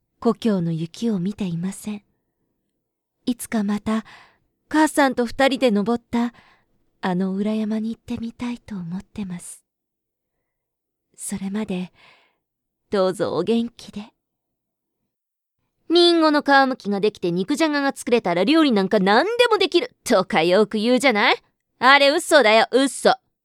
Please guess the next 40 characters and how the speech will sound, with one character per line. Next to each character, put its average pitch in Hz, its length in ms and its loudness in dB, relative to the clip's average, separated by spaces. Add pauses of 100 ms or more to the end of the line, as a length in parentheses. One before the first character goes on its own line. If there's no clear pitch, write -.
(140)
ん 214 320 0
な 294 100 2
わ 285 100 0
け - 120 -10
な 160 260 -4
い - 20 0 (180)
じ - 80 2
ゃ 254 60 2
な 170 240 0
い。 - 500 -10
リ 311 200 4
ン 320 100 4
ゴ 294 80 6
や 277 160 6
肉 262 180 -2
じ 226 80 0
ゃ 240 60 2
が 233 120 0
く 240 80 0
ら 202 120 4
い 180 60 0
で 175 100 -2
何 226 260 2
で 294 80 2
も 262 140 -2
作 - 220 -6
れ 233 120 -2
た 160 100 -6
ら 160 100 -2
み 254 160 4 (100)
ん 403 180 6
な 381 120 6
主 339 180 0
婦 311 100 -2
に 254 140 -2
な 262 140 4
っ 269 80 0
て - 180 -4
る 247 100 2
っ - 80 -2